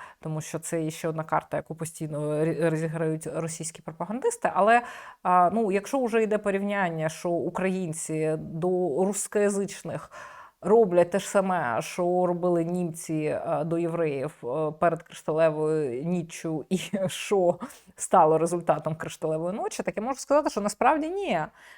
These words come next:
Насправді те, що робить Юра Романенко, те, що робить оцей попередній поц, те, що робить поц до того,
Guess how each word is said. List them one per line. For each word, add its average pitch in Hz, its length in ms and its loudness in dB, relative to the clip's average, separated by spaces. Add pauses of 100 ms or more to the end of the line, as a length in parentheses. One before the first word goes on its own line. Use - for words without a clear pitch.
(100)
Насправді 240 560 6
те, 233 140 2
що 349 140 -2
робить 330 320 0
Юра 277 260 0
Романенко, 180 560 -2
те, 202 120 -2
що 277 160 0
робить 311 320 -2
оцей 240 240 2
попередній 180 560 2
поц, 160 340 -6
те, 202 140 2
що 269 160 2
робить 302 320 2
поц 226 220 2
до 220 120 0
того, 190 520 2